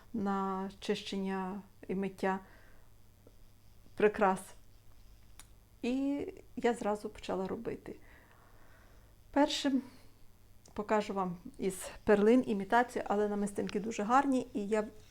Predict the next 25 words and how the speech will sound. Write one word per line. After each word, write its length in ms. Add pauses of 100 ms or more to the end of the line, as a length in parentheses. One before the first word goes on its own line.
(220)
запропонувала 1080
на 260
три 300
низки 500
з, 180 (1160)
для 320
Лариси 520 (600)
і 140
вибрала 480
фурнітуру, 920 (960)
е, 80
позолота, 640
тому 340
що 600 (440)
золото 480
сюди 300
не 160
підходило, 760 (500)
срібло 440
теж 280
ні, 240
тому 320
що 280
намистинки 640
теплі. 520